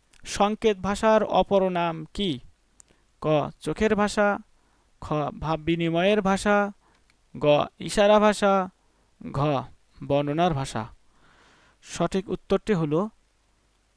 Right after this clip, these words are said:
ইশারা ভাষা। মাতৃভাষা হল এক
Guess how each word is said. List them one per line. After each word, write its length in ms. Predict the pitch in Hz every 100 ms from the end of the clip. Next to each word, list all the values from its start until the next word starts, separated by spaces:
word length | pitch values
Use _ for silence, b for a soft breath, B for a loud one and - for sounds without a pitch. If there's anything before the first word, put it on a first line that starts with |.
| _ _
ইশারা 360 | - 165 190 160
ভাষা। 320 | 123 127 120 120 - _ _ _ _ _ _ _ _ _ _ b b b b b -
মাতৃভাষা 680 | 170 196 - 208 196 220 226
হল 140 | 185 160 196 247 _ _ _ _ _ _ _
এক 260 | 151 156